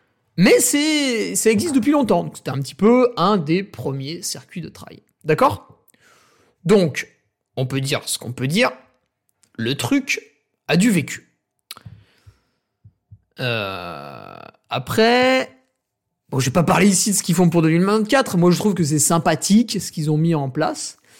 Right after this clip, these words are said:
Et ça a aussi le mérite d'être quelque chose de national. Donc,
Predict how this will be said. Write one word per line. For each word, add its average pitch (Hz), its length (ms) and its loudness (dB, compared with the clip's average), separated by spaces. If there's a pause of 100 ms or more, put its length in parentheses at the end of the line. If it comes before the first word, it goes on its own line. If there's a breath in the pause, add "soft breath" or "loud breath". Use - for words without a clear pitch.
(520 soft breath)
Et 233 240 4
ça - 160 0
a 147 40 0
aussi 160 200 -2
le 208 60 0
mérite 165 240 0
d'être 143 180 -4
quelque 156 240 -2
chose 196 260 0
de 143 100 0
national. 156 920 0
Donc, 185 400 0